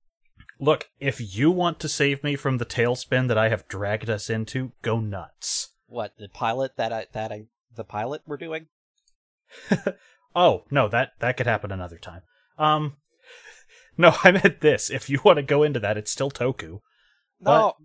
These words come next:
Speaker 2: no, I don't, no, I haven't seen it. I mean, I haven't
Speaker 1: What
Speaker 2: seen any, any of this, but this, this is more relevant and funnier.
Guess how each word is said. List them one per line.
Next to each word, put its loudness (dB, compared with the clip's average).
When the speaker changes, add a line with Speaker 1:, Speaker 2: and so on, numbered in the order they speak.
Speaker 2:
no, -2
I -4
don't, -2
no, -4
I -6
haven't -10
seen -14
it. -20
I -8
mean, -2
I 2
haven't -2
Speaker 1:
What -6
Speaker 2:
seen -10
any, -8
any -8
of -12
this, -4
but -6
this, -8
this -4
is -10
more -10
relevant -12
and -12
funnier. -6